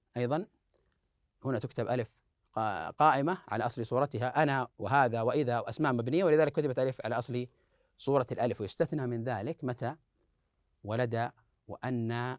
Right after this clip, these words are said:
والأولى. أيضًا جميع الحروف، فالكلمات لا وإلا وألا وما كلها حروف كتبت ألفها على أصل صورة الألف، ويستثنى أيضًا من الحروف أربعة هي إلى وعلى وبلى وحتى،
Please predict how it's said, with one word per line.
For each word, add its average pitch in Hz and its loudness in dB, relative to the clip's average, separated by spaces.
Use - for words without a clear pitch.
والأولى. 98 -4
أيضًا 135 4
جميع 143 6
الحروف، 143 2
فالكلمات 139 4
لا 131 6
وإلا 120 2
وألا 110 -2
وما 127 0
كلها 156 6
حروف 127 4
كتبت 123 -2
ألفها 120 0
على 110 0
أصل 113 -4
صورة 113 -2
الألف، 120 -6
ويستثنى 104 -10
أيضًا 92 -10
من 104 -10
الحروف 110 -8
أربعة 101 -6
هي 104 -4
إلى 110 -6
وعلى 107 -4
وبلى 107 -2
وحتى، 95 -12